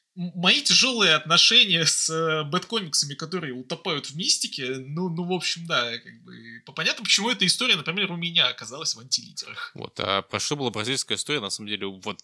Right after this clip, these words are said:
Speaker 2: вообще не помню. Все я могу любую историю вспомнить, кроме бразильской, блядь. То есть, э, всё, в Мексике был призрак, а в Бразилии, блядь, ну реально такое ощущение, просто Бэтмен, то есть, шаёбился.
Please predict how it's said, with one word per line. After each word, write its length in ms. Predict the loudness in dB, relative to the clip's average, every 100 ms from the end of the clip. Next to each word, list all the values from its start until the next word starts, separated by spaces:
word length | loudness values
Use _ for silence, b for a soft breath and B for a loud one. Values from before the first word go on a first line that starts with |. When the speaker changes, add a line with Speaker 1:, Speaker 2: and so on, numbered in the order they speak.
| -4
Speaker 2:
вообще 380 | 0 0 0
не 100 | 0
помню. 320 | -2 -4 -6 -4
Все 200 | 0 0
я 60 |
могу 300 | 0 -4 -6
любую 320 | -8 -6 -4 -4
историю 280 | -4 -4 -4
вспомнить, 320 | -4 -6 -6
кроме 200 | -10 -6
бразильской, 540 | -6 -6 -6 -8 -10
блядь. 280 | -12 -16 -18 B B B B B _ -18
То 60 |
есть, 420 | -14 -12 -10 -12 -12
э, 540 | -16 -14 -16 -16 -16
всё, 240 | -10 -8 -8
в 100 | 0
Мексике 340 | 2 2 0
был 120 | -6
призрак, 460 | -2 0 4 2 2
а 80 | 0
в 100 | 0
Бразилии, 600 | -2 0 0 2 0 -2
блядь, 340 | -4 -4 -4
ну 100 | -6
реально 280 | -10 -10 -12
такое 160 | -18 -18
ощущение, 220 | -16 -14
просто 240 | -14 -14
Бэтмен, 340 | -8 -8 -8 -12
то 60 |
есть, 120 | -8 -4
шаёбился. 840 | 0 2 2 0 0 -2 -2 -4